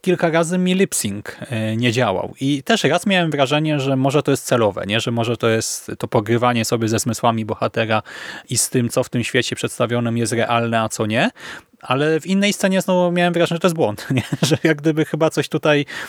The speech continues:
e, nie siadło, tylko znowu, no to są sekundy, nie? W trakcie seansu i to w momencie też, gdy recypujemy tam masę bodźców, jeszcze pod kątem tego, że my chcemy nagrywać, no to ja tam, wiadomo, analizuję sobie w głowie tę fabułkę. Ale znowu tak jakby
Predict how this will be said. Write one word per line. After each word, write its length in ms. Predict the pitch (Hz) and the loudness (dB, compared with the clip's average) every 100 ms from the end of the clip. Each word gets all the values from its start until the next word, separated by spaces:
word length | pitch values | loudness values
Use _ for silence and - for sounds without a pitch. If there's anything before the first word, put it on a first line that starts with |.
| - - | -16 -8
e, 260 | 135 131 131 | 0 2 2
nie 140 | 143 | 2
siadło, 340 | - 143 139 160 | 2 2 2 0
tylko 200 | 170 180 | 2 2
znowu, 200 | 185 135 | 2 2
no 80 | 127 | 0
to 120 | 143 | -2
są 160 | 156 | -2
sekundy, 520 | 143 160 185 127 104 98 | 0 0 0 -2 -2 -2
nie? 160 | 127 | -2
W 60 | - | 0
trakcie 320 | 120 - 120 | -2 0 -4
seansu 500 | - 107 117 - 156 | 0 0 0 0 0
i 80 | 135 | 2
to 160 | 131 | 0
w 160 | 120 139 | -2 -2
momencie 360 | 127 127 123 123 | 0 0 0 0
też, 120 | 117 | -2
gdy 180 | 120 117 | 0 0
recypujemy 600 | 117 131 123 117 120 113 | 0 -2 -2 0 0 -4
tam 140 | 113 | -4
masę 280 | 117 117 117 | -4 -4 -2
bodźców, 400 | 120 120 123 - - - - - | -2 -2 -6 -8 -16 -14 -12 -6
jeszcze 200 | - - | -4 -2
pod 160 | 123 | -2
kątem 480 | - 123 127 123 123 | 0 0 0 -2 -4
tego, 240 | 127 120 117 | -4 -2 0
że 120 | 120 | -2
my 160 | 117 113 | -2 -2
chcemy 260 | - 117 | 0 2
nagrywać, 360 | 120 113 127 120 | 0 0 0 0
no 80 | 120 | 0
to 80 | |
ja 60 | 117 | 0
tam, 120 | 117 | 0
wiadomo, 260 | 117 120 117 | -2 -2 -2
analizuję 360 | 117 113 127 | 0 0 0
sobie 140 | 117 117 | -2 -4
w 60 | |
głowie 200 | 110 117 | -4 -4
tę 120 | 113 110 | -4 -2
fabułkę. 460 | 113 113 104 185 - _ _ _ _ _ _ _ _ _ _ - | -2 -2 -2 -2 -4 _ _ _ _ _ _ _ _ _ _ -4
Ale 200 | 143 156 | -2 0
znowu 300 | 165 170 185 | 0 0 0
tak 160 | 175 | 0
jakby 1040 | 170 156 156 160 160 160 160 156 156 156 | -2 -2 0 2 2 2 0 0 -2 -4